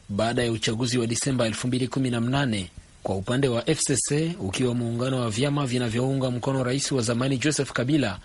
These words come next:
kuna baadhi ya wanachama waliojibu aliko kwa kipekee, pamoja na magavana na viongozi wa bunge za mikoa.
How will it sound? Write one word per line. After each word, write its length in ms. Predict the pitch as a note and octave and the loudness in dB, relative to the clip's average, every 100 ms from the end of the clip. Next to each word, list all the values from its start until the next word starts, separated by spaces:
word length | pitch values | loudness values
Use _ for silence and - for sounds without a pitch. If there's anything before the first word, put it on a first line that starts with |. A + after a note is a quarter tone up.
| - - | -16 -6
kuna 200 | C#3+ C3+ | -2 2
baadhi 360 | C3 D3+ D3 D3 | 2 2 4 4
ya 60 | |
wanachama 540 | B2+ B2 A#2+ D3 D3+ B2+ | 2 0 0 0 2 0
waliojibu 680 | G2 G2+ G2+ A2+ C#3 C#3+ | 0 0 0 0 2 2
aliko 340 | A#2 C3 C3+ C#3+ | 2 0 0 -2
kwa 120 | A2+ | -2
kipekee, 680 | C3 - A#2 - D#3+ G#2 F#2+ - - | -2 -2 0 2 2 0 -4 -12 -4
pamoja 340 | A2 C3+ C#3+ | -2 2 2
na 60 | B2 | 2
magavana 680 | A#2+ A2 A2+ D#3 C3 G#2+ G#2 | 2 2 2 2 2 -2 -2
na 160 | C3+ A#2+ | -2 0
viongozi 500 | B2+ C3 C#3 B2+ C3+ | 0 0 0 2 2
wa 120 | A2+ | 2
bunge 240 | B2 C#3 A#2 | 0 0 2
za 120 | A#2+ | 0
mikoa. 580 | A#2 - D#3+ B2 F#2 | -2 2 2 2 -2